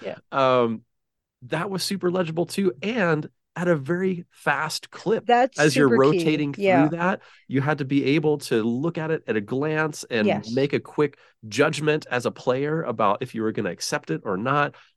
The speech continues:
Speaker 2: Um, so anyway, hats off to you and
Speaker 1: Thank
Speaker 2: the
Speaker 1: you.
Speaker 2: team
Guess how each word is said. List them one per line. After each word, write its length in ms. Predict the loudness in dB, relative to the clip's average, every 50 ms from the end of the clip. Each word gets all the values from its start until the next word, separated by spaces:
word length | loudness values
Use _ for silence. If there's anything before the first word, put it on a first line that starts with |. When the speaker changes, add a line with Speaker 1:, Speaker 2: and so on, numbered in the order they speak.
| _ _ -6
Speaker 2:
Um, 480 | -4 -2 0 0 0 0 -2 -4 -8 -14 _ _ -16 -10
so 340 | -2 2 2 2 2 2 -4 _ _ 0
anyway, 320 | 2 2 2 2 0 0 -4 _ _
hats 300 | -6 -4 -4 -2 -2 0
off 360 | 0 0 0 -2 -4 -8 _ _ _ -12
to 100 | -8 -6
you 140 | -2 0 2
and 80 | 4 4
Speaker 1:
Thank 140 | 2 2 2
Speaker 2:
the 80 | 2
Speaker 1:
you. 80 | 2 4
Speaker 2:
team 220 | 2 0 -2 -6